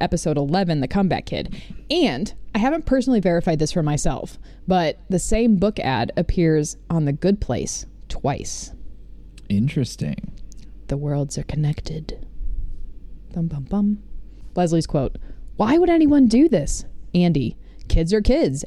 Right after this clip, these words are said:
Speaker 1: Everyone does stupid stuff like this in high school." I pulled that quote out specifically because, um, my friend Barney, I asked him, I was like, "Why? Like, what is,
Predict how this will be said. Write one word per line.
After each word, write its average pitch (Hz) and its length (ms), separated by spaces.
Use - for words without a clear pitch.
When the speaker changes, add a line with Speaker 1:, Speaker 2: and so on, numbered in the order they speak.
Speaker 1:
Everyone 185 460
does 139 160
stupid 156 320
stuff 151 200
like 151 140
this 208 180
in 185 100
high 143 160
school." 143 420
I 185 100
pulled 262 200
that 220 100
quote 196 160
out 160 120
specifically 147 540
because, 160 580
um, 165 480
my 170 120
friend 165 260
Barney, 180 460
I 165 100
asked - 380
him, 160 180
I 151 100
was 185 120
like, 190 160
"Why? 247 520
Like, 226 320
what 285 260
is, 403 240